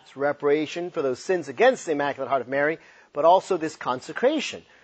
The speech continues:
which is a consecration to the Immaculate Heart of Mary. So it's the Pope, in union with the bishops, that are to consecrate Russia to the Immaculate Heart of Mary. It's supposed to be done in a public ceremony and on a day of worldwide reparation.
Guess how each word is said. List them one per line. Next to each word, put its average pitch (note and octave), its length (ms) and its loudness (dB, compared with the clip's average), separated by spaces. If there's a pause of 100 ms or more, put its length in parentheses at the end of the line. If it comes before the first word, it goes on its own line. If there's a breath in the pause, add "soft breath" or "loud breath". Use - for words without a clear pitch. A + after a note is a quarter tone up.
which E3+ 200 0
is F3 140 2
a D3 200 2
consecration E3+ 840 -2
to D#3+ 100 -4
the C#3+ 60 0
Immaculate C#3+ 260 0
Heart C3+ 140 2
of B2 60 -10
Mary. C3 300 -2 (280)
So E3 280 2
it's C#3+ 160 -4
the C#3+ 80 -12
Pope, F#3+ 460 4 (380 soft breath)
in A#2+ 140 -16
union F#3+ 380 2
with A3 140 4
the G#3+ 80 0
bishops, D3 600 -2 (380)
that C#3 120 -4
are C#3 140 0
to - 140 -14
consecrate F#3 1000 -2
Russia D#3 600 0 (360 soft breath)
to B3+ 180 -2
the G#3 120 -2
Immaculate D#3 360 0
Heart C#3 100 0
of B2+ 80 -8
Mary. C#3 300 -4 (340)
It's - 80 -20
supposed C#3+ 180 -8
to B2 40 -18
be B2+ 60 -12
done B2+ 100 -6
in A#2 40 -10
a A2 40 -14
public A#2 260 -10
ceremony F#3 640 2 (360 soft breath)
and F3+ 120 -4
on F3 100 -2
a E3 60 -4
day C#3+ 480 -4
of F3 100 0
worldwide C#3 480 2
reparation. C3 600 -4